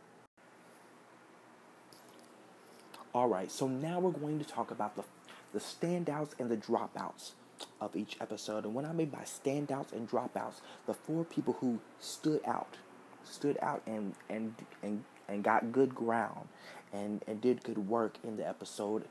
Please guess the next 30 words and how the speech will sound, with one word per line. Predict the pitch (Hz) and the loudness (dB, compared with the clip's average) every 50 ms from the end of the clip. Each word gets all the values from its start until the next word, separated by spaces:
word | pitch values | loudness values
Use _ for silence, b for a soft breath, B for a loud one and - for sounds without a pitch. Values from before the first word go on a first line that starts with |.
| - 143 - - | -10 -12 -10 -8
as | 113 117 120 - | -6 -6 -6 -6
compared | - 131 110 - - - 156 160 165 160 B B B B B B - | -8 -8 -8 -10 -8 -4 0 0 0 -2 B B B B B B -4
to | - 175 165 | -2 0 2
the | 156 151 | 2 0
four | 156 - - - - 127 123 120 120 | -2 -6 -8 2 6 6 6 6 4
dropouts | 127 131 131 135 139 143 156 - - - - - - - - - - - - - - - - - - - - - - - - - - - - - - - - - - | 0 -6 -6 -6 -6 -6 -6 -4 0 0 0 0 0 -2 -4 -4 -4 -6 -8 -8 -8 -8 -10 -12 -16 -20 -20 -20 -20 -20 -20 -20 -20 -20 -20 -20 -20 -20 -20 -18 -2
who | - 135 127 120 | 2 2 2 2
dropped | 117 - 120 127 117 120 - - - | 2 2 2 2 2 2 -2 -2 -4
the | 98 | -4
ball | 98 120 - 120 120 120 113 107 95 - - - | -4 2 6 6 8 8 8 6 4 2 -2 -6
in | - 107 107 107 107 113 | -6 -6 -4 -2 0 0
this | 113 101 - - - | 0 0 -2 -4 -4
episode. | 101 104 - - - - - - - - - - - - B B B B B B B B B B - | -4 -4 -4 -4 -6 -6 -6 -6 -6 -6 -8 -10 -12 -16 B B B B B B B B B B -6
Um, | 117 110 107 107 113 107 | -4 -4 -2 -2 -4 -4
the | 98 123 | -4 -4
first | - - - 147 165 160 - | -2 0 2 2 2 0 -2
person | - 151 135 - 127 107 | -2 -4 -2 -2 -4 -6
who | 110 117 | -6 -6
stood | - - - - 139 143 - - | -6 -6 -2 2 4 4 4 4
out | 117 127 127 - - | 2 0 0 -2 -4
to | - 117 | -4 -4
me, | 110 104 - | -2 -2 -2
obviously, | - - 131 135 139 117 - - - 113 98 92 - B B B B B - | -2 0 0 2 2 2 0 -2 -4 -6 -4 -4 -4 B B B B B -4
was | 131 127 - - | -4 -4 -4 -2
Swaggy | 127 127 117 - - 123 123 101 | 2 4 4 4 4 0 -4 -6
C. | - - - 113 - - - - - - - - - - - - - - - - - - - - | -8 -8 -6 -6 -8 -8 -12 -18 -20 -20 -20 -20 -20 -20 -20 -20 -20 -20 -20 -20 -20 -20 -2 0
He | 165 165 | 0 0
probably | - - 151 147 143 139 139 127 | 0 0 0 2 2 2 0 -2
had | - - 131 123 120 - | -2 -2 -4 -4 -2 -2
the | - | -6